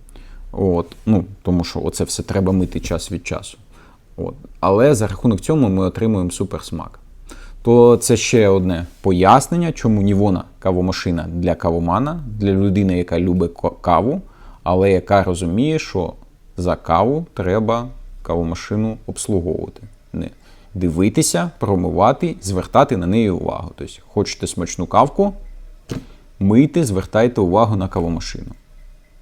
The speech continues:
Це правильно. Давайте запустимо вісімсот двадцяту, протестуємо кавку і зрівняємо її з ріжковою.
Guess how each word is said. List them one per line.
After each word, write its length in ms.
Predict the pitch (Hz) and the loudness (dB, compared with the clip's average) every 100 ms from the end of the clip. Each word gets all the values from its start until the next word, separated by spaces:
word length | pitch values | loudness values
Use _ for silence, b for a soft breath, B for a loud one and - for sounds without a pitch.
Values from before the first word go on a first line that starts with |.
| - | -12
Це 140 | - | -8
правильно. 420 | - - 80 - - B B B B - | -6 -6 -8 -8 -14 B B B B 4
Давайте 280 | 147 131 | 6 6
запустимо 600 | 107 107 117 107 104 98 | 4 0 0 -2 -2 -2
вісімсот 320 | 95 117 - 123 | -2 -4 -2 0
двадцяту, 460 | 156 - 190 - | 0 0 -4 -4
протестуємо 640 | - 107 98 - 101 98 107 | -4 -4 -6 -6 -4 -4 0
кавку 440 | 170 156 - 139 262 | 0 0 0 -2 0
і 120 | 151 | 0
зрівняємо 880 | 107 101 92 95 101 120 117 113 110 | 0 0 -2 -2 -2 -2 0 0 0
її 240 | 107 92 | 0 -2
з 120 | 87 | -6
ріжковою. 600 | 95 92 - - 69 67 | -6 -6 -8 -8 -8 -10